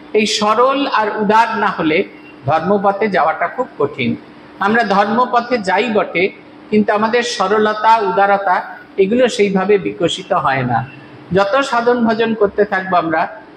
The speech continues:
তত আমাদের ভেতরে এই সরলতা আর উদারতা বিকশিত হবে। আমরা যত উদার হব, তত অন্যের ব্যথা, অন্যের কষ্ট হৃদয় দিয়ে অনুভব করতে পারবো। আপনারা রঙ্গনাথানন্দজি মহারাজ, আমাদের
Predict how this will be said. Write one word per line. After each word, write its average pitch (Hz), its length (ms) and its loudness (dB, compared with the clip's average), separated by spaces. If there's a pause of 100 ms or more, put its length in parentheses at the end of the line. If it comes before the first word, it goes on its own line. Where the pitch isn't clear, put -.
(120)
তত 180 220 -2
আমাদের 214 420 2
ভেতরে 208 320 0
এই 220 80 0
সরলতা 202 880 0 (280)
আর 196 300 0
উদারতা 226 520 2
বিকশিত 180 560 -4
হবে। 127 300 0 (380)
আমরা 214 240 2
যত 214 300 0
উদার 240 520 2
হব, 214 320 0 (120)
তত 180 220 0
অন্যের 226 680 0
ব্যথা, 190 320 -2
অন্যের 202 440 -2 (120)
কষ্ট 170 320 -2 (500)
হৃদয় 196 400 4
দিয়ে 220 180 2
অনুভব 170 400 0 (120)
করতে 143 260 -4
পারবো। 120 400 -2 (480)
আপনারা 220 380 0
রঙ্গনাথানন্দজি 233 960 0
মহারাজ, 214 320 4
আমাদের 185 320 0